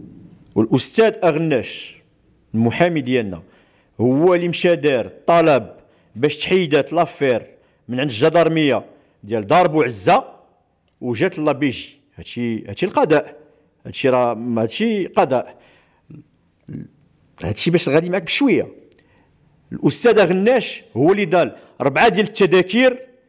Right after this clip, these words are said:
باش يذكر بان لافير باقا عند الجدارميه وما تبريزونتيناش.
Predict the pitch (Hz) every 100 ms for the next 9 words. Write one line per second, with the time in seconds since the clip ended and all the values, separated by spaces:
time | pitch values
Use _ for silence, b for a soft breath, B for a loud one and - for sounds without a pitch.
0 | _ _ _ _ _ _ _ _ 139 151
1 | 175 - - 208 170 180 180 185 185 233
2 | 180 185 156 131 180 185 202 226 214 -
3 | 190 175 190 196 165 123 - -